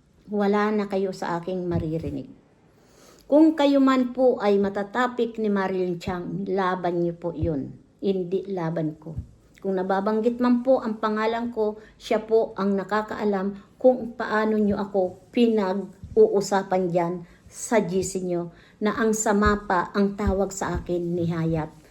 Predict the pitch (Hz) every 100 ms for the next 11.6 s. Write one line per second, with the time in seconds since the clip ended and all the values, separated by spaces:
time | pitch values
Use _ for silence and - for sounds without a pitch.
0 | - - - 262 277 294 285 240 247 254
1 | 254 220 196 - - - - - 233 254
2 | 240 - - 330 233 240 233 240 240 247
3 | 302 381 311 254 247 254 247 - 190 240
4 | 240 226 226 226 220 214 233 269 - -
5 | _ _ _ 220 226 214 196 - 233 226
6 | 208 214 208 202 196 185 190 175 240 226
7 | 208 214 202 190 190 180 170 170 165 208
8 | 202 165 165 165 160 156 - - _ _
9 | - _ 190 202 208 208 214 202 196 190
10 | 190 190 190 - - - _ 196 208 247
11 | 240 226 226 220 214 -